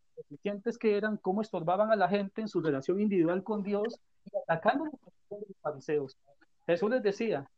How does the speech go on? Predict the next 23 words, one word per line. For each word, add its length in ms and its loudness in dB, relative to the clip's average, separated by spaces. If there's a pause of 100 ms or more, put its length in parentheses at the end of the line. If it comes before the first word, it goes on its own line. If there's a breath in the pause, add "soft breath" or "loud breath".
(200)
"Ustedes 440 4
ponen 420 0
cargas 360 4
sobre 180 0
los 100 -2
demás 280 0
que 120 0
no 120 -6
pueden 220 2
llevar, 340 2
y 100 -4
ni 100 2
ustedes 320 2
mismos 300 0
las 120 -2
llevan. 340 -2 (580)
Son 120 0
una 160 0
manada 300 0
hipócrita". 640 -8 (1400)
Jesús 240 0 (680)
estaba 360 4
constantemente 720 -4